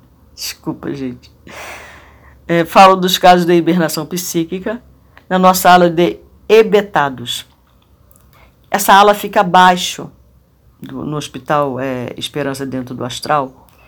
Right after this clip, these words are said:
É uma ala que fica abaixo, dos pés ali onde eles estão, abaixo daquela ala onde eles estão.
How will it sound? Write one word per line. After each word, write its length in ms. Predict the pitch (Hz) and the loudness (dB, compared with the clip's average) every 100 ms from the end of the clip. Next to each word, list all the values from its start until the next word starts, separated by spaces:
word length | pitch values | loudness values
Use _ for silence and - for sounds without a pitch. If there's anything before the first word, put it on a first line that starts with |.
| _ _ - | _ _ -10
É 80 | 151 | -4
uma 140 | 160 | 2
ala 160 | 156 156 | 4 2
que 100 | 151 | -2
fica 300 | - 156 - | -10 -8 -8
abaixo, 720 | - 160 143 139 139 - - - _ _ | -4 -2 0 0 -2 -8 -16 -20 _ _
dos 180 | - 147 | -14 -12
pés 280 | - 165 151 | -4 -4 -2
ali 180 | 151 143 | -6 -6
onde 120 | 143 | -8
eles 160 | 143 143 | -10 -10
estão, 280 | - 139 | -10 -6
abaixo 300 | 139 147 151 | -2 -2 -2
daquela 300 | 147 147 147 | -6 -6 -4
ala 260 | 139 135 127 | -2 -2 -4
onde 160 | 127 120 | -8 -10
eles 220 | 120 120 | -12 -12
estão. 380 | 120 - 110 | -12 -12 -14